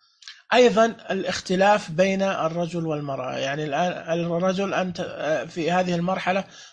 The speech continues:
تخبره أنه أنت صار صوتك، آه، خش-، خشن وضخم، وهي نع-، ن-،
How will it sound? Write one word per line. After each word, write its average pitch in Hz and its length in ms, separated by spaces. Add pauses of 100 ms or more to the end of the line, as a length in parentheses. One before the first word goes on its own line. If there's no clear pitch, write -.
(100)
تخبره 175 540
أنه 175 360
أنت 180 200
صار 180 260
صوتك، 180 520 (360)
آه، 143 520
خش-، 180 340 (180)
خشن 196 540
وضخم، 175 580 (380)
وهي 175 400 (280)
نع-، 151 320
ن-، 123 800